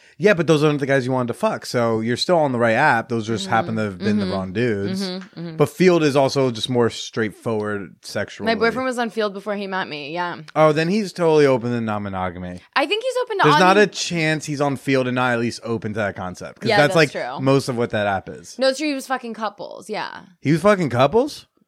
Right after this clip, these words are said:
Speaker 1: All
Speaker 2: Yeah,
Speaker 1: right.
Speaker 2: he's
Speaker 1: Is he,
Speaker 2: pretty cool.
Speaker 1: is he bi?
Speaker 2: <laughs> I don't know.
Speaker 1: You don't know?
Speaker 2: I, I've
Speaker 1: Wait, you don't, you've been dating him five
Speaker 2: No, no,
Speaker 1: months, you
Speaker 2: no,
Speaker 1: don't
Speaker 2: no,
Speaker 1: know
Speaker 2: no,
Speaker 1: how he
Speaker 2: no, no, no,
Speaker 1: identifies?
Speaker 2: because I've asked him, and I, I think no, like, he said no, but, like,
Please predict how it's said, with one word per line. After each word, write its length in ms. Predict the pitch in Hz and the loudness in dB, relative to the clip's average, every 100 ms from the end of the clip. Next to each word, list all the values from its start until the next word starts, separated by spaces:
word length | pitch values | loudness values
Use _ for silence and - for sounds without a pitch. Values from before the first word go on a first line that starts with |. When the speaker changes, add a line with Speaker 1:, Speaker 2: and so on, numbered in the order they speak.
| _ _ - | _ _ -8
Speaker 1:
All 140 | 135 | 0
Speaker 2:
Yeah, 80 | 202 | 2
Speaker 1:
right. 80 | 220 | 2
Speaker 2:
he's 100 | 139 | 0
Speaker 1:
Is 80 | 135 | 0
he, 60 | |
Speaker 2:
pretty 140 | 605 - | -2 -2
cool. 220 | 311 339 | -2 2
Speaker 1:
is 80 | - | 2
he 80 | - | 4
bi? 400 | - 120 185 233 508 - - - | 4 4 2 0 -2 -2 -12 -20
Speaker 2:
<laughs> 400 | - - _ _ | -20 -20 _ _
I 120 | 185 226 | -14 -14
don't 200 | 285 220 | -14 -18
know. 340 | 214 214 170 _ _ | -20 -20 -20 _ _
Speaker 1:
You 100 | 120 117 | -10 -8
don't 160 | 117 | -4
know? 260 | 175 - - | -2 -2 0
Speaker 2:
I, 320 | 240 277 381 - | 0 2 0 2
I've 200 | 302 320 | 2 4
Speaker 1:
Wait, 200 | 262 127 | 2 2
you 160 | 135 185 | 0 0
don't, 160 | 180 | 0
you've 140 | 165 170 | -4 -4
been 80 | |
dating 180 | 185 190 | -2 -2
him 80 | 165 | 0
five 100 | 165 | 2
Speaker 2:
No, 40 | |
no, 40 | 175 | 2
Speaker 1:
months, 160 | 185 | 0
you 60 | 180 | 0
Speaker 2:
no, 60 | 175 | 0
Speaker 1:
don't 80 | |
Speaker 2:
no, 100 | 165 | 2
Speaker 1:
know 60 | 165 | 2
Speaker 2:
no, 60 | 156 | 2
Speaker 1:
how 120 | 156 | 2
he 80 | 151 | 0
Speaker 2:
no, 40 | |
no, 140 | 143 135 | 0 0
no, 80 | - | 0
Speaker 1:
identifies? 140 | 175 190 | 0 -2
Speaker 2:
because 200 | 277 254 | -2 -2
I've 340 | 190 233 269 254 | 2 4 2 0
asked 480 | 196 214 226 247 - | 2 4 2 0 -8
him, 460 | 277 285 294 311 - | -6 -4 -6 -10 -2
and 160 | 254 247 | 2 4
I, 160 | 226 - 226 - | 2 0 -4 0
I 140 | 285 | -2
think 360 | - 349 349 254 | -2 -6 -6 -4
no, 360 | 190 180 196 | 0 2 2
like, 180 | 226 208 | 2 0
he 160 | 220 214 | -4 -6
said 320 | - 202 208 | -2 -2 0
no, 300 | 247 269 277 | 2 2 2
but, 160 | 240 | 2
like, 280 | 240 233 - | 2 0 -4